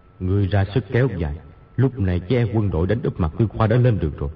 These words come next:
Ta quyết không mắc lơ ngươi đâu. Ngươi thả ta về thì ta rất cảm ơn. Để bày tỏ thành ý giữa chúng ta, ta đề nghị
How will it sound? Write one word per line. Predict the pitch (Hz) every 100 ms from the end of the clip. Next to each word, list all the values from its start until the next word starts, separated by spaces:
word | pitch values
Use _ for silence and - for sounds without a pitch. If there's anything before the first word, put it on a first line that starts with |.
| - - - - - -
Ta | 90
quyết | 110 143
không | 101
mắc | 101 117
lơ | 120
ngươi | 101 120
đâu. | 120 - - - - - - - - - -
Ngươi | 120
thả | 139 139
ta | 127 110
về | 104 104 95
thì | 92 82 78 -
ta |
rất | 90 -
cảm | 139 120
ơn. | 123 104 - - - - -
Để | 135
bày | 127
tỏ | 117
thành | 135 123 104
ý | 156 202 233
giữa | 104
chúng | 110 156 -
ta, | 123 120
ta | - -
đề | 123 85
nghị | 87